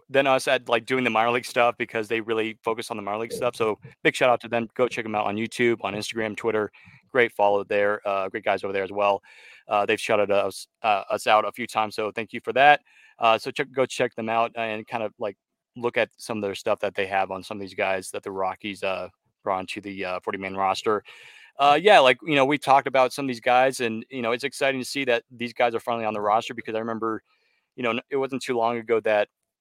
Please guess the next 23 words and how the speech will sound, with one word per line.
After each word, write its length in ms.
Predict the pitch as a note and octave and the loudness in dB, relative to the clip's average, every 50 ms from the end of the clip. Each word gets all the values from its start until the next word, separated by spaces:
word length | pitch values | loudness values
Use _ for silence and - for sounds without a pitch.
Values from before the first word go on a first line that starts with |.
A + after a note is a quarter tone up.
| _ | _
Fernandez 640 | _ - A#2+ A#2+ A#2 A#2 A#2 A2+ A#2 A2+ A2+ G#2+ - | _ -4 -2 0 0 0 2 2 2 2 2 0 -2
and 140 | A2+ G#2+ A2 | -6 -4 -4
Amador, 600 | A2+ A2 A2+ A2 G#2 A2+ A2 A2 G#2+ G#2+ G#2+ G#2+ - - | -4 -4 -4 -4 -2 -2 0 0 0 0 -2 -4 -4 -4
uh, 300 | A2+ G#2+ G2+ G2+ G2 G2 G2+ | -2 0 0 0 0 -2 -2
were, 320 | G#2 G#2+ G#2+ G#2+ G#2 G#2 | -2 0 0 0 0 0
like, 340 | G#2 G2+ G2 G2 F2+ - _ _ _ _ _ - B2 | 0 0 -2 -2 -4 -10 _ _ _ _ _ -10 -2
basically 340 | - B2 B2 - - B2 A2+ | 0 0 0 0 -2 -4 -4
draftees 680 | - A2 G#2+ G#2 G#2 G#2 A2 - B2 B2 A#2 G#2+ G2+ | -2 2 4 4 4 2 0 -4 -4 -4 -4 -4 -4
or, 220 | A2+ G#2 G#2 G#2+ | -4 -4 -4 -4
you 180 | A2 A2+ A2+ A2+ | -6 -8 -8 -8
know, 120 | G#2 G2+ | -8 -8
in 60 | G2+ G2 | -10 -10
s-, 220 | F#2+ - - - - - - - | -12 -12 -14 -14 -16 -20 -10 -6
like, 180 | A#2+ A2 G2 - _ | -4 -4 -4 -6 _
low 220 | A2 G#2+ A2 A2 G#2+ | -2 0 2 2 2
A 100 | G#2+ G#2+ | 0 0
ball, 300 | G2 - G2 F#2+ F#2+ G2 | 0 -2 -2 -2 -2 -2
rookie 240 | A2 A2+ - A#2+ | -4 -4 -4 -8
ball, 300 | G2 - F#2+ F#2 F#2 G2 | -8 -6 -4 -4 -4 -4
and, 260 | G2 G2 F#2+ G2 F#2+ F#2+ | -6 -6 -8 -10 -10 -8
uh, 240 | F#2+ F#2+ F#2 F#2 | -6 -6 -6 -6
now 200 | G2 G#2 G#2+ A2+ | -2 2 2 2
they're 240 | A2+ A2+ A2 A2 G#2+ | 4 4 4 2 2